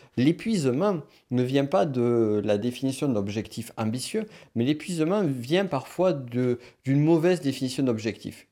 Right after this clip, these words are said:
qui va nous amener sur du travail, travail, travail, du travail très peu intelligent, du travail très fort,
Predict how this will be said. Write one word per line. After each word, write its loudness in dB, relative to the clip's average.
qui -6
va 4
nous 2
amener 2
sur -8
du -8
travail, 0
travail, -2
travail, -2
du -12
travail -8
très -4
peu 2
intelligent, -4
du -2
travail -2
très -4
fort, 2